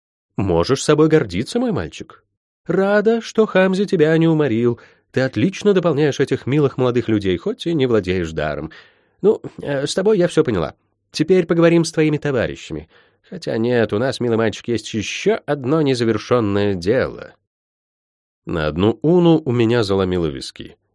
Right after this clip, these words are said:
а на ладони проказа оказался матовый шарик величиной с ноготь. Ведьма сжала ладонь в кулак, и на пол просыпалась небольшая талика пыли. «Вот теперь, пожалуй, всё», сказала она.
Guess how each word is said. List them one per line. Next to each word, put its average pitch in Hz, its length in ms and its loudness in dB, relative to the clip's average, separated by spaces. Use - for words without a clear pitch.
а 80 160 -2
на 80 100 0
ладони 92 320 2
проказа 82 400 -2
оказался 117 480 0
матовый 113 400 0
шарик 127 420 0
величиной 113 520 0
с - 120 -10
ноготь. 104 560 -4
Ведьма 101 440 2
сжала 95 400 0
ладонь 92 300 2
в - 60 -12
кулак, 151 340 2
и 104 120 2
на 143 200 0
пол 127 200 2
просыпалась 123 760 0
небольшая 113 640 0
талика 104 520 0
пыли. 64 540 -8
«Вот 214 320 2
теперь, 196 360 2
пожалуй, 175 380 0
всё», - 300 -8
сказала 80 300 0
она. 80 240 -2